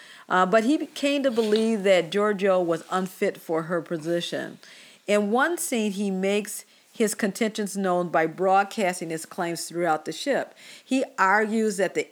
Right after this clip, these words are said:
Empire is dying under Georgiou's control because she has allowed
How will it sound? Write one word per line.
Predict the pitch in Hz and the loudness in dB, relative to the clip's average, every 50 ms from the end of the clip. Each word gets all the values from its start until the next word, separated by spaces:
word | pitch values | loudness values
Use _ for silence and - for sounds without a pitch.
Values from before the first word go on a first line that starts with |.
| - | -4
Empire | 185 196 214 240 247 - 226 196 185 180 175 170 | -2 -2 -2 -2 -4 -4 -2 0 0 2 2 0
is | 151 98 147 151 147 | 0 -2 -4 -6 -8
dying | 135 139 175 175 165 160 165 170 165 156 147 156 156 156 - | -8 -6 -4 -2 0 0 0 0 -2 -4 -6 -8 -10 -12 -10
under | - 147 156 156 156 151 | -8 -6 -4 -4 -4 -4
Georgiou's | 143 156 156 147 151 147 156 143 147 139 | -4 -4 -4 -4 -4 -4 -4 -6 -6 -6
control | - - 151 143 - - 156 147 143 139 135 - - - - - - - - - | -8 -10 -12 -10 -8 -6 -6 -4 -4 -4 -6 -8 -10 -14 -20 -20 -20 -20 -10 -6
because | 190 196 185 - 233 220 190 | -4 -4 0 2 2 2 2
she | - - - 262 277 302 | 0 -4 -4 -2 -2 0
has | 285 269 226 220 220 | 0 0 0 0 0
allowed | 190 175 175 175 170 170 170 | 0 0 2 4 4 4 2